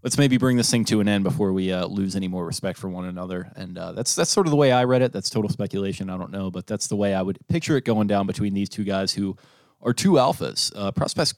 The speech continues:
prospects Providence, you had highlighted there, but then why hasn't the frustration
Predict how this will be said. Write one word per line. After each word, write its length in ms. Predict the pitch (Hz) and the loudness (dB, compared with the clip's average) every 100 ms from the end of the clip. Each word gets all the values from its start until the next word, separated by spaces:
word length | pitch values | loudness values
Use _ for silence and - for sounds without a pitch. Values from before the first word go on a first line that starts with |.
| _ | _
prospects 500 | - 143 160 - 151 | -2 0 0 -2 -6
Providence, 680 | - - 123 113 95 90 - | -2 2 4 2 0 -2 -4
you 120 | 104 98 | -2 -4
had 80 | 95 | -2
highlighted 480 | 104 98 95 95 | -2 0 0 -2
there, 340 | 90 95 95 95 _ _ _ _ _ _ _ _ - | -4 -4 -4 -6 _ _ _ _ _ _ _ _ -6
but 140 | 110 | -4
then 160 | - 101 | -2 -2
why 240 | 98 104 | 4 4
hasn't 380 | 113 120 113 107 | 4 0 0 -4
the 180 | 104 95 | -4 -4
frustration 800 | 90 98 - 110 107 - 107 104 | 0 -2 0 2 2 2 0 -2